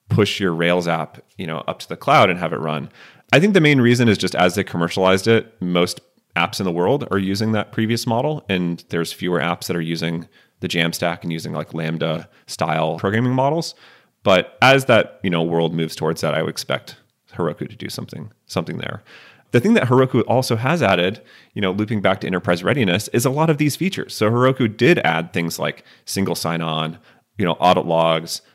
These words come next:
they're soc two compliant and iso compliant and hipaa compliant. And this means that if you are deve-, you are a developer actually at a big company like Bank of America or something, you can actually use Heroku today. It's democratizing access to this stuff. So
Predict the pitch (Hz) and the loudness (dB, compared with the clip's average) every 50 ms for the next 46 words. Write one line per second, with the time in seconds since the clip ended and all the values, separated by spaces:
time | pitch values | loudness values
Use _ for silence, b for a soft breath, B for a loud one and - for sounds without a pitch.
0 | _ - - 92 92 - 92 85 85 - - - 90 - - 87 - - 85 78 | _ -6 -4 -4 -2 -2 -4 -4 -4 -6 -8 -8 -8 -6 -6 -8 -8 -6 -4 -2
1 | 80 80 85 80 90 82 73 - 82 82 - - - - 80 80 - 80 78 78 | -2 -2 -4 -4 -6 -10 -8 -6 -6 -6 -6 -8 -8 -8 -10 -8 -6 -4 -4 -4
2 | 78 82 78 - 85 - 98 87 - 87 - - 87 - - 80 80 78 80 80 | -4 -6 -8 -10 -10 -8 -8 -8 -8 -8 -8 -8 -10 -8 -6 -6 -4 -4 -6 -8
3 | - B B B B B B B B B 120 123 131 127 - 123 123 135 156 170 | -10 B B B B B B B B B 0 2 2 2 2 2 0 2 2 2
4 | 170 123 - 113 95 90 - - 107 104 - - 110 107 104 104 85 90 92 90 | 2 2 2 2 2 2 2 2 0 0 0 0 2 2 4 4 4 4 2 2
5 | 87 90 95 - - 104 107 107 107 98 92 87 82 90 92 123 135 - - 85 | 0 -2 -4 -4 -4 -2 0 2 4 2 2 2 2 2 2 2 2 0 0 0
6 | 80 82 80 - - 92 82 80 85 80 _ - 104 98 90 - - 113 113 - | 0 0 0 -2 -2 -2 -2 -2 -2 -6 _ 0 0 0 0 2 -2 -2 0 0
7 | 98 87 80 78 82 - - - 85 82 - 90 87 85 85 87 101 107 - - | 0 0 0 -2 -4 -6 -4 -4 -4 -4 -4 -4 -4 -2 0 0 0 0 -2 -4
8 | 80 80 - - 82 - - 85 85 82 - b b b b b b b b - | -6 -4 -4 -6 -6 -4 -4 -4 -4 -4 -8 b b b b b b b b -2
9 | 117 135 - 165 147 147 - - 135 120 123 139 156 - - 117 104 110 127 127 | -2 0 2 2 0 0 0 0 0 2 4 2 2 2 0 2 4 4 2 2
10 | - - 69 - - - - - - - - - - 101 101 110 113 - 110 - | 0 -6 -8 -6 -6 -6 -6 -6 -6 -8 -6 -4 0 2 2 2 2 0 -2 0
11 | - 98 92 87 71 85 92 - - - - - - 87 - - - - 76 73 | 0 0 0 -2 -4 -4 -4 -4 -4 -8 -8 -6 -8 -8 -8 -8 -8 -8 -8 -8
12 | - - - 90 87 85 | -8 -4 0 0 0 0